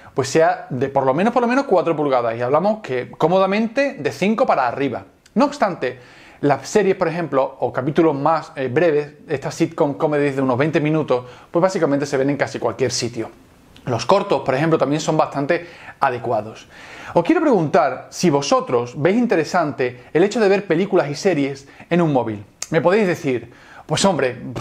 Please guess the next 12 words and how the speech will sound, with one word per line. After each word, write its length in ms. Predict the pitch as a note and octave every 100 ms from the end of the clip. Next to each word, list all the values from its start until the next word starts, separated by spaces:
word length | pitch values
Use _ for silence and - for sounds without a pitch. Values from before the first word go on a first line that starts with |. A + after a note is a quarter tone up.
| -
para 180 | D3+ D3
verlo 180 | F3 F3
en 60 |
el 60 | E3+
móvil 220 | F#3 F#3+
lo 80 | E3
veo 140 | D#3+
en 60 | D3+
la 100 | C#3+
tablet". 400 | F#3 C#3+ A#2 - _
Vale, 340 | A#2+ A2+ B2+ A#2+ - _
evidentemente. 720 | C3 B2 A2+ B2 B2+ A2+ G2+